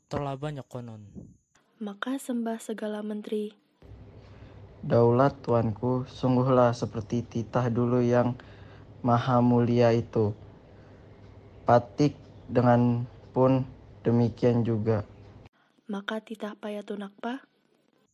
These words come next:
Speaker 1: "Jika kalau demikian, kerahkanlah segala rakyat kita. Esok hari kita hendak pergi berburu ke tepi laut itu."
Speaker 2: Maka sembah segala menteri hulu balangnya.
Speaker 3: "Daulat tuanku, mana titah dulu yang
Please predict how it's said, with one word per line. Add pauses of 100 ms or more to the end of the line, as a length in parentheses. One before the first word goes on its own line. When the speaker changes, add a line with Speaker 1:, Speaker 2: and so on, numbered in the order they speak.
(100)
Speaker 1:
"Jika
kalau
demikian, (160)
kerahkanlah
segala
rakyat
kita. (440)
Esok
hari
kita
hendak
pergi
berburu
ke
tepi
laut
itu." (1300)
Speaker 2:
Maka
sembah
segala
menteri
hulu
balangnya. (1080)
Speaker 3:
"Daulat
tuanku, (440)
mana
titah
dulu
yang